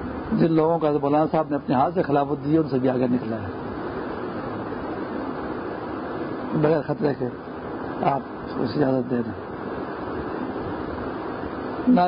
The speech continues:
کہ یہ ساری چیزیں جو ہیں، یہ خاتمہ بالخیر کی کوئی ضمانت نہیں ہوتی ہیں۔ جب عمل آخر میں مکمل کر کے اللہ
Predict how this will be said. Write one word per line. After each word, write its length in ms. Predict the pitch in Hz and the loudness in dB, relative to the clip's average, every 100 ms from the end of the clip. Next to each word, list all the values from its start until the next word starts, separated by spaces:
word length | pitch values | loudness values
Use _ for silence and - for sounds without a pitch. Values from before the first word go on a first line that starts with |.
| 175 | 4
کہ 60 | 185 | 4
یہ 200 | 185 180 | 4 6
ساری 220 | 170 170 | 4 4
چیزیں 280 | 180 180 185 | 4 4 4
جو 180 | 170 151 | 6 6
ہیں، 80 | 165 | 6
یہ 400 | 160 160 156 143 - - - - - - | 6 6 6 4 -2 -8 -8 -6 -6 2
خاتمہ 280 | 220 160 165 | 2 4 2
بالخیر 360 | 147 123 175 | 2 4 4
کی 100 | 165 | 4
کوئی 200 | 143 190 | 6 4
ضمانت 400 | 208 151 147 156 | 6 4 4 4
نہیں 120 | 165 143 | 4 4
ہوتی 280 | 120 139 | 4 4
ہیں۔ 80 | 143 165 - - - - - - - - | 4 2 -4 -8 -6 -6 -6 -6 0 4
جب 140 | 156 | 4
عمل 220 | 151 170 | 4 4
آخر 220 | 160 147 | 4 2
میں 140 | 165 151 | 0 2
مکمل 340 | 131 165 190 | 2 2 2
کر 160 | 170 165 | 2 4
کے 140 | 147 | 4
اللہ 140 | 147 | 4